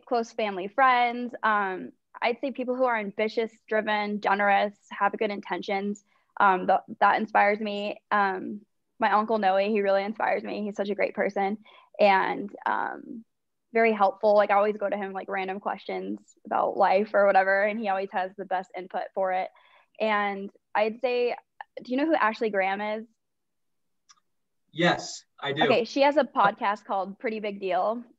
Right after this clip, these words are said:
Speaker 1: and I love tuning into her podcast because she interviews people who are a pretty big deal. <laughs> Um, and I love hearing that, that their stories, their background, where they started, where they are. And she always talks about mindset as well.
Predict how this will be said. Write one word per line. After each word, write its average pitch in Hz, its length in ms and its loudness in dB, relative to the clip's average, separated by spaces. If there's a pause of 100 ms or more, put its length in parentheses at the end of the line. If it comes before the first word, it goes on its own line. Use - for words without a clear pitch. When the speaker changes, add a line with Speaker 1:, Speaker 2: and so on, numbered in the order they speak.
Speaker 1:
and 226 120 0
I 208 100 2
love 208 280 0
tuning 214 280 -10
into 190 200 -10
her 196 420 -4 (340)
podcast 294 440 2
because 240 240 -2
she 233 140 -6
interviews 208 400 -4
people 208 260 -2
who 226 140 0
are 185 200 2
a 190 60 -2
pretty 208 260 -2
big 202 220 -4
deal. 220 420 4
<laughs> 392 40 -2 (260)
Um, 214 380 0 (400)
and 233 100 2
I 226 40 4
love 226 160 0
hearing 226 300 -4
that, - 160 -8
that 208 160 -2
their 214 120 -4
stories, 208 640 -4
their 208 120 -2
background, 202 540 -4
where 196 140 -4
they 202 140 -4
started, 190 580 -4
where 190 180 -2
they 196 160 -2
are. 196 340 -2 (380)
And 214 160 -2
she 269 140 0
always 220 180 2
talks 196 220 -4
about 190 180 -4
mindset 185 460 -4
as 196 100 -8
well. 190 420 0